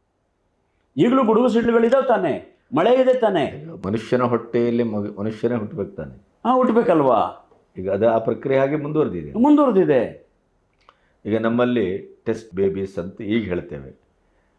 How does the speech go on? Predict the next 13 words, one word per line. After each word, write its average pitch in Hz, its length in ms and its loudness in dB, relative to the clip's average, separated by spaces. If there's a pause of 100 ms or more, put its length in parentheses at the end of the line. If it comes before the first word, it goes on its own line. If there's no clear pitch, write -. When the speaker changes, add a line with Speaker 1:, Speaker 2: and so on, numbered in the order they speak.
Speaker 2:
ನಾವು, 135 220 2
ಅದನ್ನ 143 400 0
ಮಹಾಭಾರತದಲ್ಲೇ 131 880 0
ನೋಡಿದ್ವಿ. 85 340 -8
Speaker 1:
ಅಲ್ಲೂ 220 340 2
ಇತ್ತು. 190 520 0
ಅದನ್ನೇ 196 260 0
ನಾನು 220 200 2
ಹೇಳ್ತಿರೋದು, 185 380 0
ಯಾವುದೂ 196 480 2
ಚೇಂಜ್ 196 340 -2
ಇಲ್ಲ 175 180 0
Speaker 2:
ಅಲ್ವಾ? 90 680 -6